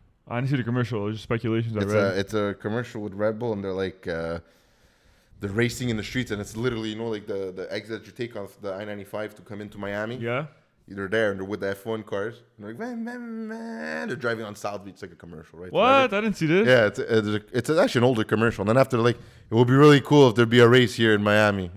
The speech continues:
Speaker 2: And then, like, it just cuts. So, like, maybe that's where
Speaker 1: What?
Speaker 2: that's where he
Speaker 1: Okay, I gotta
Speaker 2: started.
Speaker 1: check this
Speaker 2: Yeah.
Speaker 1: out.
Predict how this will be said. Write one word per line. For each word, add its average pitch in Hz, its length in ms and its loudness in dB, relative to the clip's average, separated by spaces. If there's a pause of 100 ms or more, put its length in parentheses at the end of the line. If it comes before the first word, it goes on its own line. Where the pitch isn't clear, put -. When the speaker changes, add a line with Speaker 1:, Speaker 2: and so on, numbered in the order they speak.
(100)
Speaker 2:
And 101 100 -4
then, 110 140 2
like, 104 140 2
it 101 100 -2
just 107 180 -6
cuts. 110 280 2
So, 95 100 -10
like, 92 160 -8
maybe 107 240 -6
that's 104 240 -6
where 277 140 -4
Speaker 1:
What? 392 260 -4
Speaker 2:
that's - 160 -10
where 98 80 -8
he - 60 -8
Speaker 1:
Okay, 139 100 -6
I 117 40 -2
gotta 123 200 -2
Speaker 2:
started. - 40 -10
Speaker 1:
check 120 140 -8
this 113 80 -12
Speaker 2:
Yeah. 131 80 -6
Speaker 1:
out. 104 180 -6